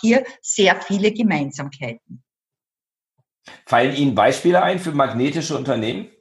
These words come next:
Speaker 2: die also wirklich überproportional Kunden anziehen oder Mitarbeiter anziehen?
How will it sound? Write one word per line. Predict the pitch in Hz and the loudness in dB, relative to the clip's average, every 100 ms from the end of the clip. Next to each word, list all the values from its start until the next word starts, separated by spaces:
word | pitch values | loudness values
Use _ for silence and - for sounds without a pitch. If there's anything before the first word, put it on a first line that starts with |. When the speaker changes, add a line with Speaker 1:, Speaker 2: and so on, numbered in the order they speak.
| _ | _
Speaker 2:
die | 120 127 | 0 2
also | 123 117 107 | 4 2 2
wirklich | 120 - 110 123 | 2 0 -4 2
überproportional | 147 165 - - 131 - 120 120 117 110 | 4 4 0 -4 -4 -4 0 2 4 2
Kunden | - 139 143 131 | 2 0 2 -4
anziehen | 110 127 - 131 131 107 | -4 -4 -6 -2 -2 -4
oder | 107 104 98 - - | -2 4 6 4 -2
Mitarbeiter | - 113 143 135 139 143 | -6 -2 2 4 2 2
anziehen? | - 139 - 156 180 180 | -4 -6 -10 -8 -8 -12